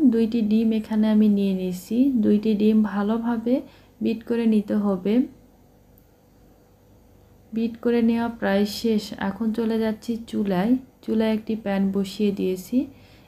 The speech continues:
এখানে এক টেবিল চামচের মতো তেল দিয়ে ভালোভাবে ব্রাশ করে নিয়েছি। এখানে দুই চামচ দিয়ে দিচ্ছি গোলা।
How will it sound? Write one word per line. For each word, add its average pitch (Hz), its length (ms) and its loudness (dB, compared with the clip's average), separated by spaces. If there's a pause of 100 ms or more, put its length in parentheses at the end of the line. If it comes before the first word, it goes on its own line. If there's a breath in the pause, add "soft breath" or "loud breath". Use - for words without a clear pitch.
এখানে 208 400 0
এক 196 240 0
টেবিল 226 300 0
চামচের 220 480 -2
মতো 220 300 0 (160)
তেল 202 320 2
দিয়ে 196 280 2 (760 loud breath)
ভালোভাবে 220 600 2
ব্রাশ 196 380 0
করে 208 260 -2
নিয়েছি। 185 480 -4 (320)
এখানে 214 420 2 (440)
দুই 226 220 2 (420)
চামচ 226 440 2 (100)
দিয়ে 208 240 2
দিচ্ছি 202 440 -4 (1080 loud breath)
গোলা। 196 420 2